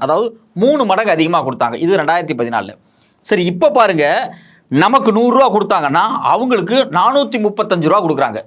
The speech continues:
கிட்டத்தட்ட ஐந்நூறு ரூபாயை நோக்கி நகர்றாங்க. அப்ப ஏறத்தாழ நாலரை மடங்குல இருந்து அஞ்சு மடங்கு அதிகமா கொடுக்குறாங்க. இப்ப கேள்வி என்ன வருது அப்படின்னா, பத்து வருஷத்துக்கு முன்னாடி நீங்க நான் எங்களுக்கு கொடுக்கறத விட மூணு மடங்கு அதிகமா கொடுத்தீங்க, இந்த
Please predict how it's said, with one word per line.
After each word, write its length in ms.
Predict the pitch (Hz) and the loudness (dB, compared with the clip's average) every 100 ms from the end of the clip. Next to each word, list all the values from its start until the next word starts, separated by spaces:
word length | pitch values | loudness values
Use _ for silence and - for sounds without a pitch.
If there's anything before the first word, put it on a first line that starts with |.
| - | -10
கிட்டத்தட்ட 380 | 190 220 226 226 269 170 | -6 -4 -2 0 0 0
ஐந்நூறு 220 | 196 208 | -2 0
ரூபாயை 200 | 190 208 196 | 2 0 -2
நோக்கி 180 | 196 160 | -4 -4
நகர்றாங்க. 380 | 139 156 147 113 113 _ _ - | -2 -2 -2 -4 -10 _ _ -4
அப்ப 160 | 196 240 202 | -2 2 2
ஏறத்தாழ 380 | 233 233 202 160 233 - - _ - 147 | 2 2 0 2 0 -4 -16 _ -6 0
நாலரை 320 | 226 254 233 196 | 2 2 0 0
மடங்குல 260 | 240 220 | 0 0
இருந்து 160 | 220 214 | 0 0
அஞ்சு 240 | 226 269 277 | -2 0 0
மடங்கு 220 | 220 233 208 | 2 2 0
அதிகமா 240 | 190 208 175 | 2 0 0
கொடுக்குறாங்க. 340 | 170 165 127 120 | -2 -2 -2 -4
இப்ப 120 | 131 156 247 | -6 -4 2
கேள்வி 300 | 311 320 269 | 2 2 0
என்ன 100 | 214 202 | 0 0
வருது 160 | 180 160 | -2 -6
அப்படின்னா, 240 | 131 135 - _ _ _ _ _ - | -4 -6 -6 _ _ _ _ _ -4
பத்து 280 | 220 - - 269 | -4 -2 0 0
வருஷத்துக்கு 420 | 233 320 320 247 208 | 2 0 0 0 0
முன்னாடி 440 | 202 196 160 214 294 - - 139 180 | 0 0 0 -2 -4 -10 -10 -2 0
நீங்க 320 | 226 208 143 156 277 - _ _ _ | 0 0 0 0 -2 -6 _ _ _
நான் 200 | 123 170 196 | -4 -2 -2
எங்களுக்கு 320 | 240 247 190 220 | 0 -2 -2 -4
கொடுக்கறத 360 | 269 285 247 | -2 0 0
விட 120 | 202 254 233 | 0 0 2
மூணு 180 | 302 277 | 2 2
மடங்கு 240 | 277 262 | 2 2
அதிகமா 260 | 233 269 269 226 | 2 2 2 0
கொடுத்தீங்க, 340 | 214 220 156 117 - _ _ _ - | 0 0 -2 -4 -8 _ _ _ -2
இந்த 100 | 220 | 2